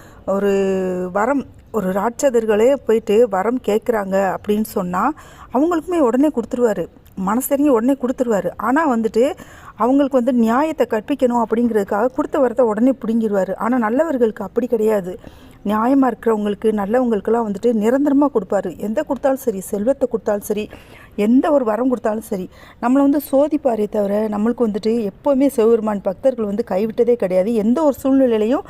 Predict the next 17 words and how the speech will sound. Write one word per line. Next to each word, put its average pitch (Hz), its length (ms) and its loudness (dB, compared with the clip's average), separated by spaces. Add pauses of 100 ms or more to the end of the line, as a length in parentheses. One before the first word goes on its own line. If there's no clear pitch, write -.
(340)
முன்னாடி 269 320 4
வந்து 233 180 2
நிற்கக்கூடியவர் 233 560 0
வந்து 220 260 -2
சிவபெருமான். 220 640 -2 (1300)
அப்படிப்பட்ட 226 560 -2
சூழ்நிலையில 269 380 2
தான் 262 160 0
வந்து 214 600 2 (600)
குபேரர் 240 420 2
போயிட்டு 233 400 0
சிவபெருமான் 214 540 0
முன்னாடி 202 380 -2
நிக்கிறாரு. 202 340 0 (380)
ஆனா 269 160 0 (100)
பாப்பாரு 320 320 0
சிவபெருமான், 220 1040 -2